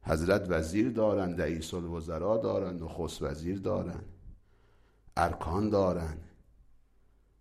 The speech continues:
عاملین دارن، کارگزاران دارن، نقبا دارن در خدمتشون، نجبا دارن. ما به ثلاثین من وحشه. تمام اینها نوکر بقیت الله هن.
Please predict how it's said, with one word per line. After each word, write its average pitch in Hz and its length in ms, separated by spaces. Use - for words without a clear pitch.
عاملین 95 640
دارن، 107 460
کارگزاران 90 1000
دارن، 92 500
نقبا 85 480
دارن 120 420
در 87 180
خدمتشون، 82 880
نجبا 90 500
دارن. 95 460
ما 110 220
به 151 180
ثلاثین 110 800
من 85 260
وحشه. 78 560
تمام 135 540
اینها 135 560
نوکر 127 560
بقیت 92 580
الله 82 280
هن. - 240